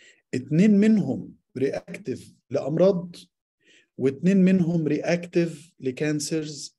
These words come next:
او تيومرز. اتنين رياكتيف لامراض اللي هو الاريثيما انيولار سنترفيوجم،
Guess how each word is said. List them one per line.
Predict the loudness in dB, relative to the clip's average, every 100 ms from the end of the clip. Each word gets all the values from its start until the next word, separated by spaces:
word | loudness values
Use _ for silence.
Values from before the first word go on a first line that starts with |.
| -2
او | 0 0
تيومرز. | -2 -4 0 0 -2 -6 -18 _ _ _ _ _ _ _ _ -20 _ -12
اتنين | -12 0 2 4
رياكتيف | 4 2 0 -2 -4 -4
لامراض | -6 -6 -2 0 0 -2 -10 _ _ -8
اللي | -4
هو | 0 -2
الاريثيما | -2 -4 -6 -4 -4 -4 -4
انيولار | -6 -4 -6
سنترفيوجم، | -6 -12 -10 -8 -2 2 2 0